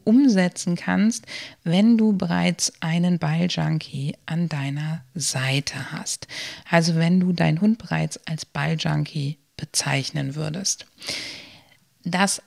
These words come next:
Erste, was ich dir als Tipp geben möchte, ist, lerne unbedingt über Futter und über andere Spielsachen eine Erregungswelle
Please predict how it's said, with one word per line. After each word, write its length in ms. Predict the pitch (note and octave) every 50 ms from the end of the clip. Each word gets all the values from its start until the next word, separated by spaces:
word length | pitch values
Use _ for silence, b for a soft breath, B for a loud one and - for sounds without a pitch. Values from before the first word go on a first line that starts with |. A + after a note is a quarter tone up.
| _ _ -
Erste, 440 | A3 A#3 B3+ C4+ - - - A#3 G#3+
was 160 | G#3 G3+ G3
ich 120 | G3+ F#3+
dir 160 | - - - - - - -
als 240 | E3+ E3 - - -
Tipp 240 | - B3+ - -
geben 280 | - - G3+ G3 G3 F#3+
möchte, 360 | F#3+ F#3+ F#3 F#3 - - - -
ist, 320 | - - F3+ F3+ - - -
lerne 480 | - F#3 F3+ F#3 G3+ A#3 B3+ B3+ A3+ -
unbedingt 560 | - G3+ G#3 G#3 G3+ F#3 F#3+ F#3 F#3+ F#3+ -
über 480 | - - F#3+ F3 E3 F3 F3 E3+ F3 E3
Futter 720 | - - - - C#4+ - - - B3 A#3 A3+ A3 A3 A3 -
und 200 | - F3+ F3+ -
über 440 | - - F3+ E3+ E3 E3 E3+ - -
andere 340 | - G#3 A#3 A#3+ A#3+ A3 G#3
Spielsachen 1080 | - - - - G3 G3+ G#3 G3+ F#3+ F#3 F#3 F#3+ F#3+ G3 F#3+ - - G3 F#3+ F#3+ F#3+ F#3+ B B B B B B B B _ - D#3+
eine 500 | D#3+ E3+ F3+ F3 F3+ F3+ F3+ F3 - - _
Erregungswelle 1160 | - E3 D#3+ - F#3+ F#3+ F#3+ F3+ E3+ E3 E3 - - F3 E3 D#3 D#3+ D#3+ F3 F#3 F#3+ G3